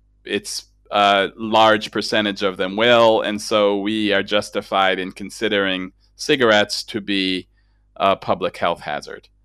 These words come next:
And some will actually make that same argument for video games, but the proof is just not there in the data.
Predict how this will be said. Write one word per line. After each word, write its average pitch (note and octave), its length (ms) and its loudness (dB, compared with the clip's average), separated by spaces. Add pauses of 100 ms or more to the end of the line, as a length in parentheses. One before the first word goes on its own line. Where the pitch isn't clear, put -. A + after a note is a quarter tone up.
(440)
And A#2 200 0
some D#3 360 4
will C3+ 180 6
actually B2 460 4
make G#2 300 0
that G2 260 0
same G2 260 -4
argument F#2+ 480 -4
for G#2 120 -12
video A#2 360 0
games, E2 440 -8
but - 380 0 (300)
the A#2 100 -2
proof B2 680 0
is F#2+ 260 -6
just - 760 -2
not F#2 320 -4
there D#2+ 440 0 (120)
in F#2 120 -12
the F2+ 80 -10
data. E2+ 440 -4